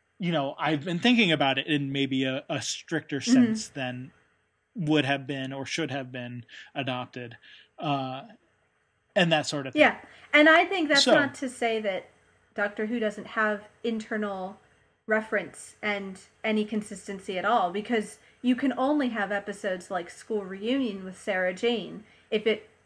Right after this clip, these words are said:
Speaker 2: means something that she used to travel with the Doctor and now she doesn't. It's not
Speaker 1: Right,
Speaker 2: like,
Speaker 1: right, right,
Speaker 2: it's
Speaker 1: right.
Speaker 2: not like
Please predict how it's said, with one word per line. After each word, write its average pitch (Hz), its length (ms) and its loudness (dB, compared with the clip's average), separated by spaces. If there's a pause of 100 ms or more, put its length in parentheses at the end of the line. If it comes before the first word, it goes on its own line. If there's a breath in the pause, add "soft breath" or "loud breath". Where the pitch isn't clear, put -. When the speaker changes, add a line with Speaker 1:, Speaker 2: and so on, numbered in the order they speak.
Speaker 2:
means 247 480 4
something 185 520 -4
that 180 260 -4
she - 200 -8
used 196 340 -10
to 196 80 -8
travel 190 420 -4
with 170 180 -8
the - 60 -10
Doctor 180 420 -4
and 214 160 -2
now 180 140 -4
she - 180 -14
doesn't. 180 580 -8
It's 220 200 -4
not 254 200 8
Speaker 1:
Right, - 80 6
Speaker 2:
like, 220 260 6
Speaker 1:
right, 151 220 4
right, 139 120 0
Speaker 2:
it's - 120 -2
Speaker 1:
right. 285 60 6
Speaker 2:
not 302 160 6
like 233 260 2